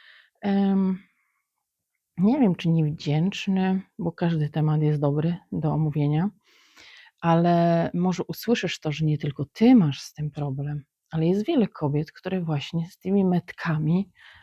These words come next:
wręcz bym powiedziała, codziennie walczy, czy je wycina, czy sprawdza, czy, czy po prostu jakoś żyje, no dobra, jakoś to będzie i się tam, wiecie,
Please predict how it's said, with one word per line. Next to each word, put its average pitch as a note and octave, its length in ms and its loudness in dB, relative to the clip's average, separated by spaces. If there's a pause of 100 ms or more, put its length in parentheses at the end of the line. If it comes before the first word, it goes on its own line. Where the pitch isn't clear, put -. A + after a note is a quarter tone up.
(100)
wręcz E3+ 440 0
bym F#3 220 0
powiedziała, E3+ 640 -2 (200)
codziennie E3+ 540 0
walczy, D3+ 480 -2
czy - 160 -6
je D#3+ 140 0
wycina, D3+ 640 -4
czy F3+ 120 -12
sprawdza, D3 640 -2 (580)
czy, D#3+ 540 0
czy - 120 -14
po - 140 -10
prostu D#3 800 -2
jakoś E3 360 4
żyje, D#3+ 520 2
no E3 140 2
dobra, E3 300 2
jakoś D#3 320 -2
to E3 100 -4
będzie D#3 560 -2
i E3 120 -2
się - 140 -12
tam, D#3+ 240 -2
wiecie, D3+ 340 -4